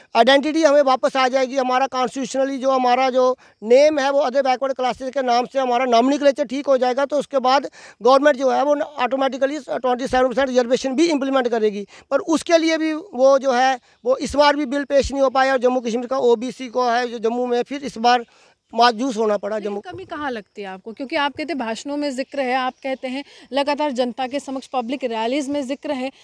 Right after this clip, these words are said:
Speaker 2: लेकिन असल में जहाँ पर बिल पारित करना है तो वहाँ पर कमी क्यों? क्या कथनी और करनी में फ़र्क लग रहा है?
Speaker 1: नहीं, अब इसमें तो सामने सी बात है कि करनी और कथनी में फ़र्क लगता है। दो चार दिन की बात हो या दस दिन की बात हो तो बंदा सोचता है।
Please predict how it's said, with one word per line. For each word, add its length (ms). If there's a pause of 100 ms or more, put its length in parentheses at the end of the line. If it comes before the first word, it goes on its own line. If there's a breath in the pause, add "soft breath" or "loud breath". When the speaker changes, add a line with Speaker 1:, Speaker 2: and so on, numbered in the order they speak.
(160 soft breath)
Speaker 2:
लेकिन 200
असल 380
में 140
जहाँ 240
पर 140
बिल 220
पारित 440
करना 260
है 120
तो 120
वहाँ 360
पर 100
कमी 280
क्यों? 200
क्या 180
कथनी 460
और 100
करनी 340
में 120
फ़र्क 280
लग 60
रहा 240
है? 140
Speaker 1:
नहीं, 120
अब 140
इसमें 280
तो 100
सामने 340
सी 140
बात 240
है 80
कि 100
करनी 280
और 80
कथनी 280
में 120
फ़र्क 220
लगता 220
है। 60
दो 160
चार 180
दिन 160
की 120
बात 300
हो 120
या 120
दस 180
दिन 140
की 100
बात 240
हो 60
तो 80
बंदा 180
सोचता 360
है। 220